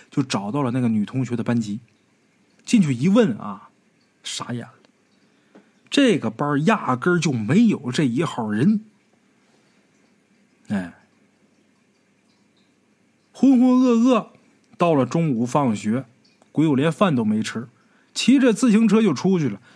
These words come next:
哪儿都没去，直接就奔了那个女孩的家。到了她家楼下，鬼友把这自行车一靠，直接上楼。他们家住四楼，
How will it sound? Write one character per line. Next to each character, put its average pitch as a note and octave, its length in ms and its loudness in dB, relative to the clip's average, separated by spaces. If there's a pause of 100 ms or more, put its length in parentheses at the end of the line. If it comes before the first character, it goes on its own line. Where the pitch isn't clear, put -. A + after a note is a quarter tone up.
(120)
哪 C#3 120 -2
儿 C3 140 -2
都 B3 120 2
没 G3+ 220 2
去， E3+ 300 0 (340)
直 G#3+ 180 2
接 G#3+ 280 2 (280)
就 B2+ 120 -6
奔 E3+ 240 0
了 B2+ 100 0
那 B2+ 100 -2
个 A2+ 80 0
女 G2+ 160 -2
孩 - 160 -10
的 A#2+ 80 -4
家。 A#2 260 -8 (1300)
到 C4 200 4
了 G3+ 80 2
她 F3+ 120 2
家 A#3 160 4
楼 A#3 220 4
下， G3 460 0 (240)
鬼 D#3+ 140 0
友 D#3+ 100 0
把 A#2+ 200 -4
这 C3 120 0
自 B2+ 160 -8
行 D3 180 -2
车 D3 120 -2
一 D3 160 -2
靠， C#3+ 260 -2
直 G#3 280 0
接 G#3+ 180 2
上 E3+ 220 0
楼。 B2+ 140 -2
他 F3+ 120 -2
们 F#3 100 0
家 F3 180 0
住 E3+ 200 -2
四 D3+ 220 -6
楼， A#2 180 -4